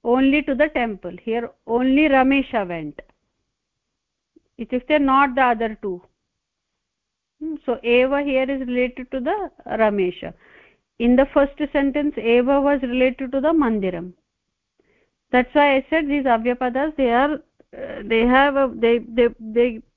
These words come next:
give a ver-, their, their meaning is versatile. Depending upon the context, we will get to know in which artha this eva is used.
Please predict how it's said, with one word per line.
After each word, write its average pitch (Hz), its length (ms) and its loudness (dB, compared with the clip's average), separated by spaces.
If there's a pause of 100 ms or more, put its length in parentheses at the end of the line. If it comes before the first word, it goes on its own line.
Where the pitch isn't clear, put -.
(160)
give 233 340 -4
a 320 100 0
ver-, 208 480 -2
their, 220 360 -2
their 240 240 0
meaning 247 440 2
is 269 140 -2
versatile. 196 540 -4
Depending 240 480 0
upon 233 300 0
the 233 100 -2
context, 226 600 -2
we 233 140 -2
will 226 160 0
get 214 240 0
to 220 80 -2
know 240 240 -2 (400)
in 233 180 4
which 254 300 4
artha 208 500 -2
this 208 180 -2 (260)
eva 202 380 2
is 175 280 -2
used. - 420 -12